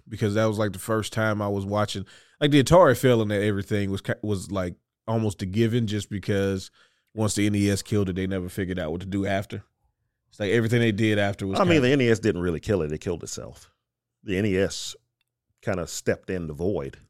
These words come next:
Speaker 1: Yeah, that's true. Yeah.
Speaker 2: Historically. It's
Speaker 1: Well,
Speaker 2: like,
Speaker 1: like
Speaker 2: Nintendo didn't kill Atari. Atari was dead long before, bef-, before they came along. And don't forget, Atari,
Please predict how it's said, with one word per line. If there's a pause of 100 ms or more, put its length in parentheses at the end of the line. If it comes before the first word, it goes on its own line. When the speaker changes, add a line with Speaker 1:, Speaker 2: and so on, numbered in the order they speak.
(140)
Speaker 1:
Yeah,
that's
true.
Yeah.
Speaker 2:
Historically. (240)
It's
Speaker 1:
Well,
Speaker 2:
like,
Speaker 1:
like
Speaker 2:
Nintendo
didn't
kill
Atari.
Atari
was
dead
long
before, (1040)
bef-,
before
they
came
along. (100)
And
don't
forget, (920)
Atari,